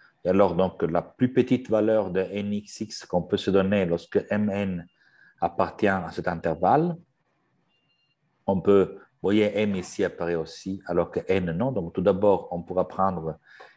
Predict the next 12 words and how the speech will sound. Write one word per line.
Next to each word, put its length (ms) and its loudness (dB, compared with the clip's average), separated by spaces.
N 180 4
égale 300 4
à 200 0
un. 260 0
Ça 200 -6
nous 100 0
donne 260 0
forcément 520 -2
la 120 -2
plus 160 -8
petite, 580 -6
euh, 200 -2